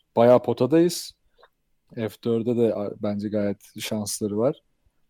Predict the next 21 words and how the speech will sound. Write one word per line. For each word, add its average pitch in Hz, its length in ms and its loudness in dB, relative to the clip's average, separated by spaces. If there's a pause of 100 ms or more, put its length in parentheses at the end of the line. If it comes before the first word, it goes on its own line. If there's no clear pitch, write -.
(400)
Yani 107 160 -8
buraya 123 240 6
girersek 139 580 6
bizim 127 280 -4
hem 131 200 0
kadroyu 143 360 4
derinleştirmemiz 147 720 0
lazım 156 260 2
hem 139 220 0
de 147 320 4
Larkin 123 400 4
yokken, 135 560 2 (160)
e, 113 60 -8
ya 107 240 -4
da 107 120 0
Larkin'e 110 440 0
başına 113 340 -4
bir 113 40 -12
şey 127 200 2
gelirse, 120 520 2 (600)
e, 107 40 0